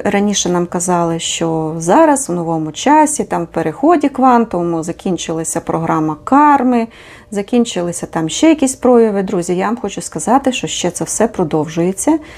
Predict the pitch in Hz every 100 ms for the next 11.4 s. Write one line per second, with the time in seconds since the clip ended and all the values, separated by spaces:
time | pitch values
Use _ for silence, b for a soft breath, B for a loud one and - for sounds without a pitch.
0 | B B - 175 - 240 240 190 196 185
1 | 185 170 170 - - 156 - - 175 -
2 | B B B B 196 196 - 196 190 -
3 | - - 180 185 277 294 277 285 302 -
4 | _ - 175 208 185 180 170 165 196 214
5 | 294 320 - - 196 160 165 - - -
6 | - - _ - 202 196 185 - 175 165
7 | 196 285 311 277 190 180 180 175 196 -
8 | 185 170 160 139 - B B B B -
9 | 220 247 311 302 285 254 - 220 214 -
10 | 202 185 185 160 151 147 147 156 165 233
11 | 359 330 180